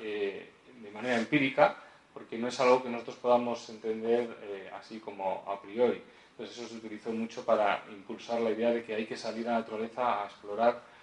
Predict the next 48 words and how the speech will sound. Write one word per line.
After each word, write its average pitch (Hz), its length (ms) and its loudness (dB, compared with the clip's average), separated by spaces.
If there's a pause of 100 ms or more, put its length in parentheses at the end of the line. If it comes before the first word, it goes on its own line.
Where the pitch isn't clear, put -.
(140)
para 113 180 4
conocer 113 380 -2
cómo 135 300 8
Dios 131 340 2
ha 123 80 -2
decidido 131 800 0
que - 80 -12
las 110 160 -4
cosas 113 340 -8
sean, 90 300 -10 (320)
y 113 80 -8
no 117 140 0
especular 117 500 -4
de 113 60 -2
manera 107 340 -6
teórica. 92 380 -14 (520)
Entonces, 135 280 6
no 156 180 10
se - 160 6
trata 180 260 10
de 156 160 8
que - 440 6 (100)
el, 131 400 6
el 123 140 -2
cristianismo, 139 760 8
mm, 113 540 -2 (380)
genere 143 280 10
la 131 160 12
ciencia 143 280 2
así - 120 -2
automáticamente 135 720 6
por 110 140 -2
sí - 140 -6
mismo, 190 340 2
pero 143 160 2
sí 180 160 -4
que 202 100 4
el, 180 120 6
el 170 260 -2
cristianismo 165 580 -2
proveía 151 500 10
en 143 60 6
su - 120 -10
teología 147 360 0
una 160 180 6
serie 160 240 2
de 135 80 6
ideas 175 420 8